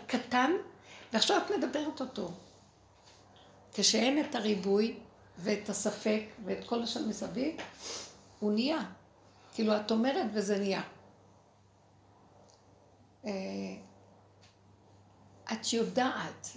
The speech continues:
זה לא... מה זה את יודעת? את לא יודעת מהדעת של עץ הדעת. את יודעת, זה כאילו...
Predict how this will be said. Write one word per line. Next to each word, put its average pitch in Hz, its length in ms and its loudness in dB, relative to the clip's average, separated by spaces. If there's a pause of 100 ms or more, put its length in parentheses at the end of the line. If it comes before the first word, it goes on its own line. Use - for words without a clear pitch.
זה 185 280 -2
לא... 269 360 -2
מה 233 180 2
זה 269 120 0
את 233 120 -4
יודעת? 185 440 -2 (1900)
את - 60 -10
לא 240 60 -2
יודעת 220 440 -2
מהדעת 185 460 0
של 185 160 0
עץ 180 200 -4
הדעת. 175 500 -6 (1400)
את - 160 -6
יודעת, 233 420 0
זה 247 100 -2
כאילו... 254 500 -2